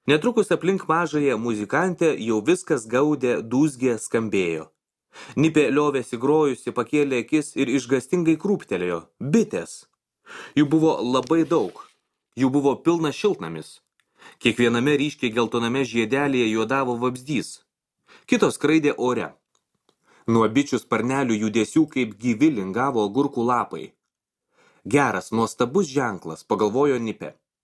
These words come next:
Tėtis visuomet džiaugdavosi ant agurko žiedo išvydęs bitelę. Mat iš žiedų rinkdamos kvapnų nektarą, bitės netyčia padaro labai naudingą darbą. Nuo vieno žiedo ant kito perneša tokias dulkeles.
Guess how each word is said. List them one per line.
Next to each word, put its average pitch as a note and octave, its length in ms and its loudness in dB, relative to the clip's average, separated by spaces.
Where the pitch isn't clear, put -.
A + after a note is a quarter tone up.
Tėtis D#3 320 4
visuomet C#3 500 0
džiaugdavosi A#2 600 0
ant G2 160 -4
agurko A2 380 0
žiedo B2 340 0
išvydęs A#2+ 480 -2
bitelę. F#2 520 -4
Mat A2 180 2
iš A2 120 -2
žiedų A#2 300 0
rinkdamos A#2+ 480 0
kvapnų A#2 460 -2
nektarą, A#2+ 480 -2
bitės E3 340 2
netyčia C#3+ 420 -2
padaro C#3 480 0
labai B2 340 0
naudingą D3 500 0
darbą. F2+ 460 -4
Nuo G#2+ 160 0
vieno B2+ 280 2
žiedo B2+ 300 -2
ant G#2+ 120 -4
kito C#3 240 0
perneša B2 520 -4
tokias B2 360 -2
dulkeles. A#2 720 -4